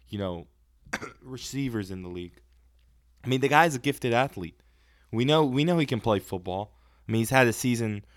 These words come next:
where he played fourteen games in two thousand and thirteen and had sixteen hundred receiving yards.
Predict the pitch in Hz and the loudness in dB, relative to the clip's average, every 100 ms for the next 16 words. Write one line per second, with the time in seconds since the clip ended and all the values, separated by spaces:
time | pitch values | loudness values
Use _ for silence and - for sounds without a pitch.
0 | _ _ _ 107 101 107 117 107 98 - | _ _ _ 0 0 0 2 2 0 -2
1 | 131 135 - 127 110 107 104 90 92 90 | -2 0 -4 -4 -2 -2 -2 -6 -12 -14
2 | - 110 104 98 95 92 90 101 95 - | -14 -8 -6 -6 -8 -14 -12 -10 -10 -10
3 | 92 85 - _ _ _ _ _ 95 104 | -14 -14 -20 _ _ _ _ _ -10 -8
4 | - - 123 - - 107 104 101 95 92 | -6 -8 -8 -10 -10 -8 -8 -8 -10 -10
5 | - 95 90 82 82 78 - | -12 -12 -10 -10 -12 -14 -20